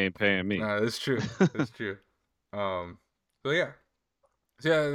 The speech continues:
Speaker 2: that, that's all I really wanted to touch on, on, on Twitch. Um, obviously, it's a good platform that we can stream on, but, uh, at the same time, uh, it's not without its flaws or red flags. Um,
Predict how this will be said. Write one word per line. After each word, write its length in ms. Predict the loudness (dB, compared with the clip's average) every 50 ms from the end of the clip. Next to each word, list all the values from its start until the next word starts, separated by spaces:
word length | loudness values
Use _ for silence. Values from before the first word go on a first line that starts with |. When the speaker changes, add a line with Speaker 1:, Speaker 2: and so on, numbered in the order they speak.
| 2
Speaker 2:
that, 100 | 0 2
that's 200 | 2 0 2 4
all 320 | 4 4 6 4 4 2 0 -2
I 60 | 0
really 260 | 0 2 2 0 0
wanted 300 | 0 0 0 -2 -2 -4
to 60 | -4 -6 -6
touch 100 | -4 -6
on, 140 | -6 -6 -4
on, 140 | -6 -6 -4
on 200 | -6 -6 -6 -8
Twitch. 380 | -8 -6 -4 -4 -4 -6 -12 -20 _ _ _ -20 -20 _ _ _ -6
Um, 500 | -4 -4 -2 -2 -4 -6 -10 -14 -18 -20 _ _ _ _ _ _ _ _ _ _ _ _ _ _ _ _ _ -2
obviously, 420 | 0 2 2 2 0 -2 -2 -2
it's 120 | -2 -4 -6
a 40 | -8
good 180 | -8 -8 -4
platform 420 | 0 0 0 0 0 -4 -6 -4 -6
that 80 | -6 -8
we 100 | -10 -12
can 140 | -12 -14
stream 280 | -14 -12 -12 -10 -6 -4
on, 220 | -4 -4 -4 -6
but, 240 | -6 -8 -8 -8 -10 _ -8 -6
uh, 200 | -4 -4 -4 -6 -8
at 80 | -10
the 80 | -12 -12
same 200 | -10 -10 -10 -10 -8
time, 360 | -6 -6 -6 -6 -8 -10 -16 _ _ _ _ _ _ _ _ -18
uh, 140 | -16 -16 -16 -14 -14
it's 220 | -16 -16 -10 -6
not 380 | -4 -2 -2 -2 -2 -4 -8 -12 _ _
without 420 | -12 -10 -6 -4 -4 -4 -4 -8
its 180 | -10 -12 -14 -18
flaws 580 | -14 -8 -6 -4 -4 -4 -6 -10 -16 -20 -20 _ _ -14
or 220 | -12 -12 -12 -14 _ _
red 180 | -12 -12 -12 -12
flags. 520 | _ -16 -16 -16 -16 -18 -20 -20 -20 _ _ _ _ _ _ _ _ _ _ _ _ _ _ _
Um, 340 | -18 -18 -16 -18 -20 -20 -20